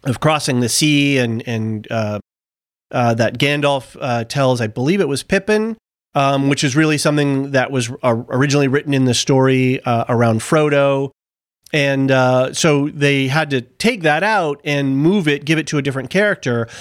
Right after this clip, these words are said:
But in the movie, it worked great, and it was a really potent, uh, effect. And so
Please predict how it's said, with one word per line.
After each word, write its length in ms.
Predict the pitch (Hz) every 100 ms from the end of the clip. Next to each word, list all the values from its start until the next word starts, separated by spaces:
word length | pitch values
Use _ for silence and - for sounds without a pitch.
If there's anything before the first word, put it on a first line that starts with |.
| - -
But 140 | 156
in 120 | 165
the 60 | 165
movie, 400 | 226 311 160 156
it 100 | 151
worked 260 | 143 143
great, 300 | - 156 98 -
and 100 | 123
it 60 |
was 140 | 131 127
a 40 |
really 200 | 135 127
potent, 580 | 120 135 135 123 113 - 131
uh, 200 | 117 117
effect. 460 | 113 - 135 98 -
And 140 | 120
so 340 | - 127 117